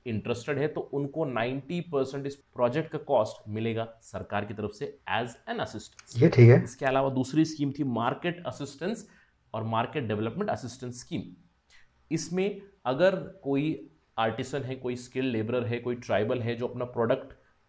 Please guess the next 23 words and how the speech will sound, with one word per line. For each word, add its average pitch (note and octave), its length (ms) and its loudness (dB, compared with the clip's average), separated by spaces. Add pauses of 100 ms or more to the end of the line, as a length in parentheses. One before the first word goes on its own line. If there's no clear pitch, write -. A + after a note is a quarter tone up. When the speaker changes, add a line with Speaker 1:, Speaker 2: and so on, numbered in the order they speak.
(200)
Speaker 1:
मार्केट G#2+ 540 0
करना A#2 240 -2
चाहता A2 280 -4
है, A2+ 160 -2
जो A#2+ 320 -2 (200)
देश C3+ 320 0
में C3 100 0
बताना G#2 300 0
चाहता A#2 300 -6
है, G#2 140 -6
इंटरनेशनली A#2+ 600 -2
उसको C3 300 -4
प्रमोट A#2 440 -2
करना A#2 180 -2
चाहता A2 280 -8
है, A#2+ 60 -4
तो - 360 -10
वैसे B2 340 -2
पार्टिसिपेंट्स C#3 760 -2
को D3 120 -4
फाइनेंशियल A#2+ 480 -4
असिस्टेंस C#3 420 -8
मिलेगी A#2+ 360 -4